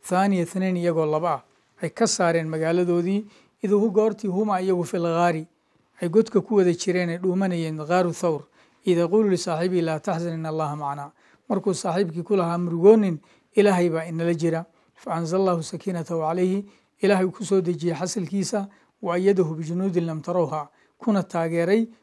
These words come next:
junuud aydaan arkaynin, وجعل كلمة الذين كفروا السفلى، junuud aan la arkaynin, waxaa ka mid ah caarada, waxaa ka mid ahayd baashii, ee, ee, wax weeyaan, raadka badan samaynaysay, maana xamaamka ahayd,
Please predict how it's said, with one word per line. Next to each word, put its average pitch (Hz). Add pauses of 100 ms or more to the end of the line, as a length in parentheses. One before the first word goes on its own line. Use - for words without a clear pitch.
(180)
junuud 190
aydaan 170
arkaynin, 190 (260)
وجعل 180
كلمة 185
الذين 170
كفروا 160
السفلى، 160
junuud 185
aan 180
la 185
arkaynin, 196 (340)
waxaa 165
ka 185
mid 175
ah 160
caarada, 180 (320)
waxaa 165
ka 185
mid 180
ahayd 165
baashii, 175
ee, 170 (400)
ee, 170
wax 175
weeyaan, 170 (280)
raadka 190
badan 175 (220)
samaynaysay, 175
maana 160
xamaamka 180
ahayd, 175